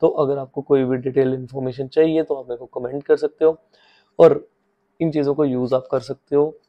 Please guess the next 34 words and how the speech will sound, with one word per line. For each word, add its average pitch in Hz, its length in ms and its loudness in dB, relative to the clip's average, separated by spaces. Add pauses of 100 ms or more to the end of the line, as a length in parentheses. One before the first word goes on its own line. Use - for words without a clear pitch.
(220)
कोई 139 160 -2
टेंशन 135 380 -6
नहीं 135 200 -6
है। 143 120 -6
और 143 80 -4
अगर 135 200 -2
लेना 135 260 0
हो 139 400 -4 (180)
ऑथेंटिक 135 540 -4
प्रोडक्ट 143 320 0 (100)
तो 131 80 -2
आप 131 240 2
मैसेज 127 300 -6
कर 139 120 -4
सकते 139 300 -10
हो - 20 -2
न्यूट्रिशन 131 440 -8
वर्ल्ड 131 240 -4
स्टोर 147 260 0
पे। 160 200 -4 (920)
So - 320 4
आज 160 200 0
की 180 100 -6
वीडियो 156 240 -2
में 156 240 -2
था 139 320 -4
ये 131 340 -4 (280)
चीज़ों 131 280 -4
का 127 260 2 (380)
कि 127 180 0 (880)
क्या-क्या 135 260 -4
चीज़ 127 200 -6
हम 127 160 -8
डेली 120 420 -6